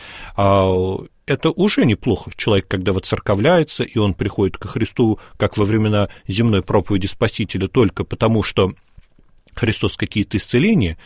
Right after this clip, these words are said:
э, даёт, то уже неплохо, что он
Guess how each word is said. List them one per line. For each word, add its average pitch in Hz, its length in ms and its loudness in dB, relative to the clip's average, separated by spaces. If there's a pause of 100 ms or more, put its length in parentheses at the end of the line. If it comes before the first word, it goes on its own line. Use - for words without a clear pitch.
(240)
э, 92 140 -6
даёт, 87 360 -2 (680)
то - 180 0
уже 123 260 2
неплохо, 143 500 2
что - 340 -2
он 165 340 2